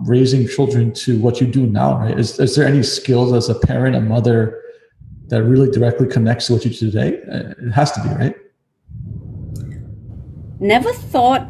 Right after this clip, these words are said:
Speaker 2: never thought about it. Um, but you know what? Maybe unrelated. But the fact that I have, um, four kids, uh, and a
Speaker 1: Yeah.
Speaker 2: stable family and a supportive husband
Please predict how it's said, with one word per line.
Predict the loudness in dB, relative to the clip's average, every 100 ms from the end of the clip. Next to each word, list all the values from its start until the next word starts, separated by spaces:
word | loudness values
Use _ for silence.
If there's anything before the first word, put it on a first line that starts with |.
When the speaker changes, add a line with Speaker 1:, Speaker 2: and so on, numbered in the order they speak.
| -14 -16 -10
Speaker 2:
never | -2 0 0
thought | 0 2 2
about | 2 2 2
it. | 0 -2 -4 -12 -10 0
Um, | 2 4 2 2
but | 0 0
you | 2
know | 2
what? | 2 2 0 -4 -12 -16 -16 -18 -18 -8
Maybe | 0 0 0
unrelated. | 0 2 2 2 0 0 0 -2 -4 -12 -16 -16 -8
But | -4 -2
the | -2
fact | -4 0 0 0
that | -2 -4 -4 -2
I | -2
have, | 0 0 0 -2 -10 -2
um, | 0 2 2 0 -2 -10 -16 -16 -16 -10
four | 0 0
kids, | 2 -2 -4 -10 -12 -14 -14 -16 -14 -2
uh, | 0 2
and | 4 2
a |
Speaker 1:
Yeah. | 0
Speaker 2:
stable | -4 -2 -2 -2 -2
family | 0 2 4 4 2 0
and | -2 -2
a |
supportive | -2 -4 -4 -2 0 -2 -2
husband | -6 -4 -2 0 -2 -4